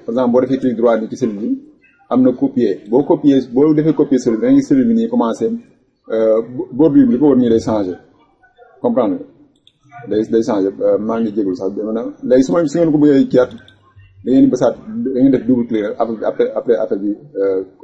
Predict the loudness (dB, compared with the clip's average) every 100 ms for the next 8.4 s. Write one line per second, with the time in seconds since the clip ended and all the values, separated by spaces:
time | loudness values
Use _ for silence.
0 | -10 -4 -4 -2 -2 0 0 0 -2 -4
1 | -4 -4 -8 -8 -12 -20 _ _ _ -4
2 | -2 -2 2 2 4 4 2 0 0 0
3 | 2 0 0 -2 -2 0 -2 -4 -20 -20
4 | _ _ _ _ _ 0 2 4 2 2
5 | 4 4 4 0 -12 _ _ _ -10 0
6 | 2 2 0 2 4 6 4 4 0 -4
7 | -12 -4 0 2 2 2 0 -2 0 2
8 | 4 4 2